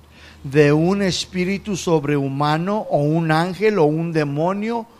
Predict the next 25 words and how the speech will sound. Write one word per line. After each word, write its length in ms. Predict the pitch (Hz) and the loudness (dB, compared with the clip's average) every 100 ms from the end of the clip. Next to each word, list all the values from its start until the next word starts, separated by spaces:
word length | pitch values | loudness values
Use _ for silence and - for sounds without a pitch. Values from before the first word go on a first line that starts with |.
| - _ _ | -20 _ _
o 220 | 180 160 | 2 4
del 320 | 143 139 131 117 | 6 2 0 -4
Señor 580 | - 131 135 151 214 214 | -4 -4 -2 -2 -2 -2
o 160 | 170 139 | -2 0
del 240 | 135 127 | 0 0
Espíritu 760 | 123 - - 147 151 147 147 | -2 -6 -2 0 0 -4 -8
Santo. 760 | 120 143 139 151 143 160 131 104 - _ - - - | -8 -8 -8 -8 -10 -12 -12 -14 -20 _ -20 -12 -6
Es 120 | 220 | -4
lo 100 | 262 | -2
que 120 | 208 | -4
significa 680 | 175 170 160 190 185 196 165 - - | -6 -6 -8 -8 -4 -4 -6 -10 -10
"ni 160 | 160 170 | -4 -2
por 240 | - 165 | 0 0
espíritu", 840 | 156 139 - 180 180 165 120 131 - - - - - - - _ - | 0 -4 -6 -4 -2 -4 -6 -8 -10 -20 -20 -18 -10 -10 -10 _ 6
o 380 | 247 269 - | 8 8 4
por 220 | - 170 151 | -2 0 2
revelación 720 | 156 151 151 147 - 165 180 | 2 2 2 0 0 0 0
espiritual 1200 | 175 - 160 143 160 147 147 160 170 156 127 104 _ _ - - | -4 -2 -2 -4 -2 0 2 2 0 -2 -6 -12 _ _ -20 -12
de 220 | 135 147 | 0 2
un 180 | 160 202 | 2 0
espíritu 640 | 202 - 202 190 190 190 | -2 -2 -4 -4 -2 -2
sobrehumano 960 | 160 165 143 139 139 135 156 160 185 220 | -2 0 0 2 2 2 2 2 0 -4
o 240 | 190 143 | -2 0
un 200 | 143 151 | 0 0
ángel 560 | 156 175 165 214 233 | -2 -2 -2 -2 -2